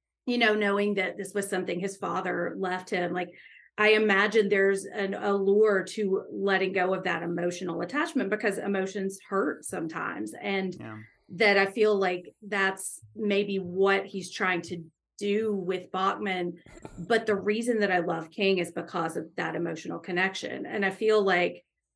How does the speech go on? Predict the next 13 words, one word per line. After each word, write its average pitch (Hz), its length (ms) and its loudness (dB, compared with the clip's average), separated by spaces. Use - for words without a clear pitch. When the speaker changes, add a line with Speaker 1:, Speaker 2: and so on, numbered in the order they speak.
Speaker 1:
like, 196 320 2
Blaze 202 680 4
is 202 220 2
a 190 60 0
Stephen 185 360 -2
King 175 240 -2
character 175 760 -2
and 190 120 -6
he's 175 240 -6
living 175 580 0
in 165 120 -2
a 165 60 -4
Bachman 165 800 -4